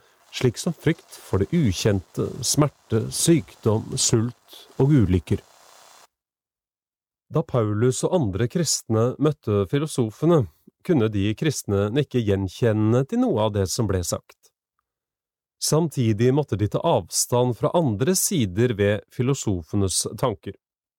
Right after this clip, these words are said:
Talen som Paulus holdt i Aten, er et godt eksempel på hvordan de kristne møtte filosofene.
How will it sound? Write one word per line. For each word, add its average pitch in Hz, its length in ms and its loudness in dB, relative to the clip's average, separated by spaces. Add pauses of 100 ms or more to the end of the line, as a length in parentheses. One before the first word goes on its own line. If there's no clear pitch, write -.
(360)
Talen 82 320 -2
som 98 160 -2
Paulus 92 400 -4
holdt 95 220 -4
i 117 40 0
Aten, 156 380 0
er 90 160 0
et 87 180 -4 (220)
godt 123 320 -4
eksempel 101 640 -4
på 220 160 -2
hvordan 101 320 0
de 151 120 -6
kristne 127 440 -2
møtte 160 320 -2
filosofene. 104 680 -2